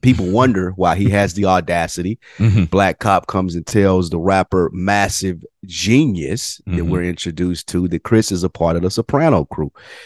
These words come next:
Speaker 2: Mm-hmm.
Speaker 1: And this leads Massive Genius to wanna reach out to Chris to do some business.
Speaker 2: Yeah.
Speaker 1: What did you think about Chris in the black <laughs> ambiance right here, his yelling stuff out,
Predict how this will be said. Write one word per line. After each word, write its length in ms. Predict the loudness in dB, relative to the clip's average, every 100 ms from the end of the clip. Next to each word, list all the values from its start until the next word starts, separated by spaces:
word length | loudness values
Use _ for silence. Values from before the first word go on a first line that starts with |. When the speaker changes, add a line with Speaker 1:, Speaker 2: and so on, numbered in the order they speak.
| -10
Speaker 2:
Mm-hmm. 260 | -6 -4 0
Speaker 1:
And 140 | 4
this 160 | 4 4
leads 320 | 4 4 2
Massive 600 | 0 2 2 0 -4 -6
Genius 600 | -8 -2 0 0 -4 -6 -6
to 100 | -4
wanna 280 | -2 0
reach 320 | 0 2 2 2
out 200 | 0 0
to 80 |
Chris 340 | -6 -2 -2 -2
to 160 | -10 -2
do 180 | 2 2
some 380 | 2 -6 -8 -10 -6
business. 760 | -4 -2 -4 -10 -12 -10 -10 -12 _ _ _ -10
Speaker 2:
Yeah. 200 | -4 0
Speaker 1:
What 120 | 4
did 140 | 4 4
you 100 | 2
think 260 | 2 2
about 320 | 4 4 2 2
Chris 520 | 4 4 4 -2 -10 _ _ _ _
in 200 | -2 0
the 80 | -2
black 420 | -2 2 2 2 _ _ _ _ _ _ _ _ -12
<laughs> 20 | -12 -12 _ _ -4
ambiance 720 | 2 2 2 0 0 -4 -4
right 300 | -4 -2 -2 -6
here, 480 | -4 0 2 0
his 400 | 0 -2 -6 -16 _ _
yelling 380 | 0 4 4 2
stuff 360 | 0 0 0 2
out, 380 | 2 4 2